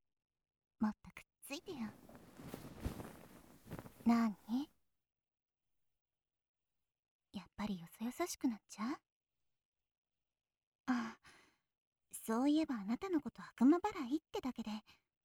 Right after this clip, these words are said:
ほとんど知らないのよね。まあ、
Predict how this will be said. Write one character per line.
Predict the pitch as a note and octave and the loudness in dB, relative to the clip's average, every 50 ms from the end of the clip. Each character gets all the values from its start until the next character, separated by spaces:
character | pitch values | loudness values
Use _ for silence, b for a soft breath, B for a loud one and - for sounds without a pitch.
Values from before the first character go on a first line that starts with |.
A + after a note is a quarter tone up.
| _ _ _ | _ _ _
ほ | - - F#3 | -8 -8 -4
と | - - A#3 C#4 | 0 2 2 4
ん | C4 | 2
ど | G#3 | 2
知 | - - - - | -4 -10 -6 0
ら | A3+ B3+ | 4 6
な | C#4+ E4 | 6 6
い | F#4 G4+ | 4 2
の | F#4+ | -2
よ | D4+ A3 F3+ | -6 -6 -4
ね。 | F#3 G3+ A3+ C#4 D#4+ - - _ _ _ _ _ _ _ _ _ _ _ _ _ _ _ _ _ _ _ _ _ _ _ _ _ _ _ _ _ _ _ _ _ _ | -2 0 2 2 2 0 -6 _ _ _ _ _ _ _ _ _ _ _ _ _ _ _ _ _ _ _ _ _ _ _ _ _ _ _ _ _ _ _ _ _ _
ま | - A#3+ B3 B3+ B3 A#3+ A#3 | 4 6 6 6 6 4 2
あ、 | G#3+ | 0